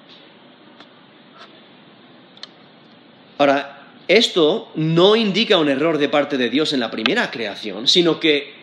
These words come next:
muestra su propósito que tuvo desde el principio,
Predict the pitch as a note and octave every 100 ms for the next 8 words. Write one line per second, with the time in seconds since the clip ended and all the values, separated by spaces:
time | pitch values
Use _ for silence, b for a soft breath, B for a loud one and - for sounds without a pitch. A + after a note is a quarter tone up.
0 | - D#3+ F#3+ G#3+ A3+ G#3+ A3+ A3+ - E4+
1 | - C#4 G#3 E3+ - F3+ A3+ C4+ B3 G3
2 | F#3 F3+ E3 C4 C#4 C#3